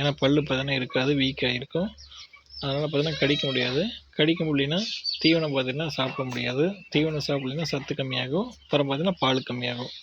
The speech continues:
So அதுவும் இல்லாம பார்த்தீங்கன்னா வந்து, இது மாதிரி நீங்க அரைக்காம போட்டா என்ன ஆகுன்னா, அது டைம் எடுத்துக்கும். அதாவது நீங்க ஒரு கையில ஒரு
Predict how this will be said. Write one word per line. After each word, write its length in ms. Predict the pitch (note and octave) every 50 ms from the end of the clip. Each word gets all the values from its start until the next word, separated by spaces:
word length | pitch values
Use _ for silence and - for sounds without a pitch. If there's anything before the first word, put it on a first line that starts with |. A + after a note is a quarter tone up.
| - - - - - - - - _ _ _ - - -
So 80 | - C#3+ C3+ C#3 C#3 C3+
அதுவும் 260 | C3+ C3+ C#3 D#3+ E3 D#3
இல்லாம 200 | D#3 D#3+ D#3 D3
பார்த்தீங்கன்னா 320 | D3 C#3+ D#3 C#3+ C3+ B2+ B2 A#2+
வந்து, 200 | A#2 A#2 B2+ D#3 G#3 A3+ - - - - - - - - - _ - - - - - - - _ _ _ -
இது 80 | C#3+ D3
மாதிரி 160 | D3 E3 F3
நீங்க 140 | F3 D#3+ C#3+ C3+
அரைக்காம 340 | C#3+ D3 D3 - F3 E3 D3+ -
போட்டா 160 | D#3 C#3+ C#3 C3
என்ன 140 | C3+ C#3 C#3
ஆகுன்னா, 260 | C3 B2 A#2+ A#2+ C3 C#3+ D#3+ F#3 - - - - - C#3+
அது 100 | B2 B2+ B2+ -
டைம் 220 | C#3 E3 F3+ E3+
எடுத்துக்கும். 380 | D#3 B2 - - - A2+ A2+ - - - - - - - - - - - -
அதாவது 260 | C3+ C3+ C#3 D3 D3+ D3 C#3+
நீங்க 140 | C3+ C3 C3 B2+ B2 A#2+ A#2+ A#2+ - - - - - - - - - - _ _ _ C#3+ C#3+
ஒரு 160 | C#3 C#3 C#3 C#3 C3+ C3+ C3+ C3+ C3 B2+ A#2+ - - - - - -
கையில 260 | C#3 D3+ E3 E3 D#3+ D3 C#3
ஒரு 80 | C3